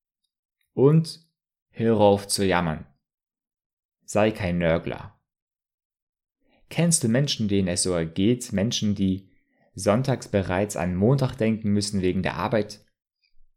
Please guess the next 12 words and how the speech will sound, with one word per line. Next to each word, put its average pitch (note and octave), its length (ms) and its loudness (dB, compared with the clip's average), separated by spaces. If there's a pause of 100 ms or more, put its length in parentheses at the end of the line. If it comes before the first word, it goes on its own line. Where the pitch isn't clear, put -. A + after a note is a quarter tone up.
(100)
So G#2+ 460 0
tu E3 240 4
diesen B2+ 260 0
Menschen B2 300 0
einen G#2 220 0
Gefallen G#2 500 -2
und F2 300 -8
leite G#2 420 0
ihnen F#2+ 200 2
diese F#2 320 0
Episode G2 580 0
weiter. - 440 -4